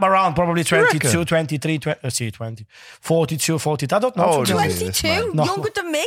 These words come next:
Speaker 2: Forty-three?
Speaker 1: I told you forty-three, yeah.
Speaker 2: Okay. Well, he's looking good 'cause you're like, he's ten
Speaker 1: I'm
Speaker 2: years older than
Speaker 1: thirty-three,
Speaker 2: you.
Speaker 1: so he's ten,
Speaker 2: Ten years older than
Speaker 1: ten
Speaker 2: you,
Speaker 1: years
Speaker 2: man.
Speaker 1: older than me.
Speaker 2: Love to hear it. Um, the players miss
Speaker 1: Yeah,
Speaker 2: Mario's
Speaker 1: thank you,
Speaker 2: passion.
Speaker 1: James.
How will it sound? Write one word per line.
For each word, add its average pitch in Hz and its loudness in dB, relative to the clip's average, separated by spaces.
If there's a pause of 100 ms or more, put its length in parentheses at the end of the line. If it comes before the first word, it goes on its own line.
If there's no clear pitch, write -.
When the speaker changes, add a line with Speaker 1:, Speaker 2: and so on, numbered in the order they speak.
Speaker 2:
Forty-three? 214 0 (380)
Speaker 1:
I 269 2
told 392 0
you 240 -2
forty-three, 233 -2
yeah. 208 -6
Speaker 2:
Okay. 170 -4
Well, 208 -4
he's 196 -4
looking 170 -6
good 190 -10
'cause 156 -8
you're 220 -6
like, 175 -2
he's 208 -8
ten - 0
Speaker 1:
I'm 214 2
Speaker 2:
years 170 2
older 214 4
than 127 2
Speaker 1:
thirty-three, 214 4
Speaker 2:
you. 226 0
Speaker 1:
so 202 2
he's 185 -2 (200)
ten, 170 2
Speaker 2:
Ten 165 4
years 165 -2
older 180 0
than 101 2
Speaker 1:
ten 185 0
Speaker 2:
you, 190 2
Speaker 1:
years 196 2
Speaker 2:
man. 180 2
Speaker 1:
older 175 -2
than 175 -2
me. 151 -6 (320)
Speaker 2:
Love 143 -2
to 120 -2
hear 135 2
it. - -4
Um, 113 0
the 110 0
players 143 2
miss 135 -2
Speaker 1:
Yeah, 127 -6
Speaker 2:
Mario's 120 2
Speaker 1:
thank 185 0
you, - 4
Speaker 2:
passion. 165 2 (100)
Speaker 1:
James. 156 -6